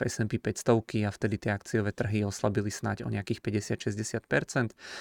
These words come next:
No a tento Michael Berry predpovedal bublinu na, e, trhu s nehnuteľnosťami a začal niekoľko rokov predtým shortovať ten trh, na čom veľmi pekne zarobil. Následne o ňom spravili film a práve preto sa,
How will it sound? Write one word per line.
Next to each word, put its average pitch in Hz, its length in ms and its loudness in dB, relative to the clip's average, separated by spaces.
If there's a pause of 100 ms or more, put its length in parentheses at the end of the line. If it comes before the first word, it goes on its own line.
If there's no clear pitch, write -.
(100)
No 110 160 2
a 110 80 -2
tento 113 320 4
Michael 107 400 2
Berry 110 400 6
predpovedal 104 640 2
bublinu 107 640 4
na, 107 320 0
e, - 160 0
trhu 110 240 0
s 98 80 -2
nehnuteľnosťami 110 960 0
a - 80 -2
začal 104 320 0
niekoľko 104 400 0
rokov 107 240 -2
predtým 104 400 0 (380)
shortovať 110 560 4
ten 101 160 -2
trh, 113 400 4
na 104 80 2
čom 107 160 -2
veľmi 104 240 4
pekne - 320 -4
zarobil. 110 560 6
Následne 104 400 -2
o 104 80 0
ňom 101 160 -2
spravili 101 400 0
film 110 320 -4
a - 80 -8
práve 107 320 -4
preto 107 320 -2
sa, 104 160 -2